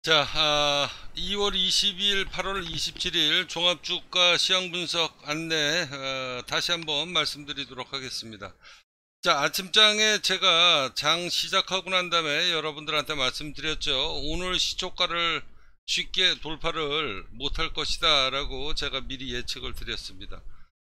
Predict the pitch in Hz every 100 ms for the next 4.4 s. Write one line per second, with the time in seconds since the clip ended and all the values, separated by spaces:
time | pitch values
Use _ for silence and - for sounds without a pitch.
0 | _ 156 147 165 185 196 196 185 185 196
1 | 156 - 160 156 156 170 151 165 185 -
2 | 127 131 147 151 175 165 - 147 156 -
3 | 131 139 135 - 160 160 151 139 127 131
4 | 117 120 160 165